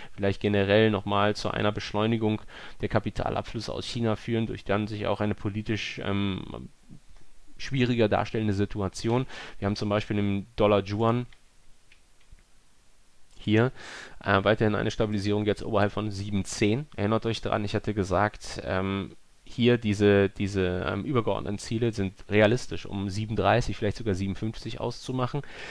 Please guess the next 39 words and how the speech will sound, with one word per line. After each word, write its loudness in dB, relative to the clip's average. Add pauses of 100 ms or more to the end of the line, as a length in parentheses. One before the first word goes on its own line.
(160)
Das -4
war 2
schon -4
in 2
der 0
letzten -2
Woche 2
der 2
Fall. 4
Letzte -2
Woche -2
Montag 2
ist -4
es -6
ja 0
so -2
gewesen, 0
dass, -4
ähm, 0
die, 2
äh, -2
chinesische -2
Regierung, 2
beziehungsweise -2
die -6
P -6
B -4
O -4
C, -2
die -6
People's -6
Bank -4
of -12
China, -2
die -8 (120)
chinesische -2
Zentralbank, -2 (400)
erlaubt 2
hat, 0